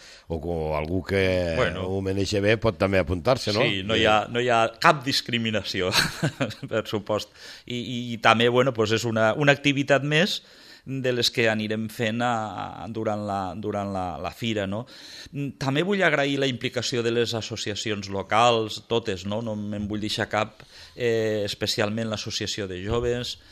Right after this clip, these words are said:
Speaker 2: perquè el, de manera alternativa també faran moltes, moltes activitats. Eh, ells en fan una programació molt extensa també,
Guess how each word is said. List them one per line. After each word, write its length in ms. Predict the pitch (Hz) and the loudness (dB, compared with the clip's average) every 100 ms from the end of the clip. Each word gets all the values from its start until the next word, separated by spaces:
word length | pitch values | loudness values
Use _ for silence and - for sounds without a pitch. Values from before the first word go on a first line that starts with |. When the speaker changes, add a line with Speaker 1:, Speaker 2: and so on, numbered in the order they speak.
| - - | -20 -2
Speaker 2:
perquè 500 | 117 113 - 113 113 | 0 0 0 2 2
el, 460 | - 110 110 107 104 | 0 0 0 -2 -6
de 180 | 117 113 | -6 -4
manera 340 | 110 117 123 | -2 0 0
alternativa 760 | 131 135 120 123 117 127 127 123 | 0 0 0 0 0 0 2 2
també 240 | 120 117 | 0 -2
faran 320 | - 110 110 117 | 0 0 0 -2
moltes, 480 | 117 110 117 110 | -2 0 -2 -2
moltes 380 | 117 113 104 107 | -4 -4 -4 -6
activitats. 840 | 113 - 113 107 120 135 151 - - _ - - - | -6 -4 -4 -4 -2 -2 -2 -8 -12 _ -20 -20 -6
Eh, 380 | 117 107 98 117 | -2 0 0 0
ells 300 | 110 - - | 0 -4 -4
en 140 | 107 | -4
fan 220 | - 117 113 | 0 0 0
una 140 | 110 | -2
programació 640 | 104 110 107 107 98 120 107 | -2 0 0 0 -2 -2 -2
molt 300 | 110 107 104 | 0 -2 -2
extensa 480 | - 117 110 - 101 | -4 -4 -4 -6 -4
també, 280 | 98 110 | -4 -4